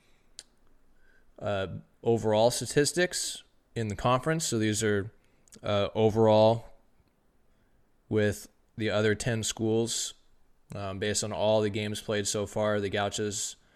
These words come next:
have the highest slugging percentage in the conference at four fifty-six. They have the most runs scored at a hundred fifty-seven, the most hits, two hundred sixteen, the most R B Is, hundred and forty-five. They lead the conference in homers with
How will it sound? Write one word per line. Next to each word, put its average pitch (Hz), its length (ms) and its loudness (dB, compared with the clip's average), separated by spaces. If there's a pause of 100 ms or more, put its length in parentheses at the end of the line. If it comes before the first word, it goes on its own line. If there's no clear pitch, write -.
(180)
have 98 180 -4
the 92 100 -4
highest 104 300 2
slugging 113 320 -2
percentage 113 480 -2
in 113 80 -4
the 107 60 -6
conference 113 460 -6
at 92 100 -12
four 104 200 -4
fifty-six. 104 840 -6 (460)
They 101 140 0
have 98 160 -2
the 101 80 -2
most 104 380 0
runs 110 360 -2
scored 113 340 0
at 101 80 0
a 95 60 -6
hundred 95 280 -8
fifty-seven, 110 760 -4
the 95 60 -8
most 90 300 -8
hits, - 520 -2 (160)
two 107 160 -6
hundred 101 200 -6
sixteen, 113 640 -6 (380)
the - 60 -12
most 98 380 -6
R 101 180 -2
B 98 120 -2
Is, 104 520 0 (420)
hundred 101 260 -6
and 90 140 -8
forty-five. 107 800 0
They 92 140 -6
lead 98 160 -4
the 92 80 -8
conference 95 360 -8
in 90 100 -10
homers 110 600 -4 (460)
with 92 400 -8